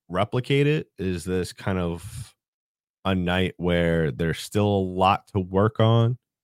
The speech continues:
Let me know in the comments below what you think, and we'll be back tomorrow to talk more about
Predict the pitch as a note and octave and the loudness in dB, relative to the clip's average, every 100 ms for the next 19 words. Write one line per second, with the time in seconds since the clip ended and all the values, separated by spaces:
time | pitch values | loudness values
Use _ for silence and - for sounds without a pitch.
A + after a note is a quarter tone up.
0 | _ _ G2+ G2+ G2 F#2 G2+ F#2+ - F#2 | _ _ 2 4 2 2 0 0 0 -2
1 | F2+ F2+ D#2 F2+ G#2 G2+ G#2+ A2+ C3+ C3+ | 0 0 -4 -4 -4 -2 0 2 4 4
2 | B2 A#2+ - A2+ A2+ G#2 - A2 - F#2 | 4 2 2 2 2 0 -2 -4 -2 -2
3 | G2 G2+ F2+ F#2+ F2+ | 0 0 0 0 0